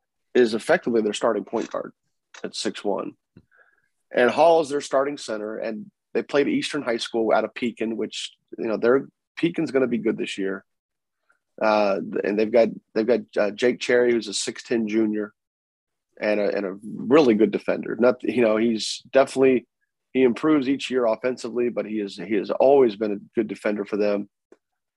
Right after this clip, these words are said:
Um, and he is, they did a lot of pick and pop action with this kid at six-foot-five. And he was able to take advantage of the fact of that,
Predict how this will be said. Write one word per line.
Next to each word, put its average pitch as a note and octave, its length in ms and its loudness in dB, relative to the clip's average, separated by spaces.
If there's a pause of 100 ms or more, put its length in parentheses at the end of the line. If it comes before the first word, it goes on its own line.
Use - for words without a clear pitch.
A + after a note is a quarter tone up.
Um, G2+ 520 0 (500)
and A2+ 180 0
he D3+ 320 4
is, B2+ 640 4 (840)
they D3 120 4
did F#3+ 140 2
a E3 60 4
lot D3+ 180 6
of D3+ 100 -2
pick D#3 200 -10
and D3+ 100 -10
pop C3+ 260 -2
action G2+ 360 -8
with F#2 100 -14
this G2 200 -10
kid G2 260 -6
at - 100 -8
six-foot-five. - 840 -4 (800)
And A2+ 200 6
he B2 160 2
was C#3+ 240 2
able C3+ 280 4
to B2 100 -2
take C3 280 -2
advantage A#2+ 540 -2
of F2+ 60 -12
the G2+ 80 -8
fact G#2 460 -2
of G2 160 -8 (760)
that, G#2+ 380 2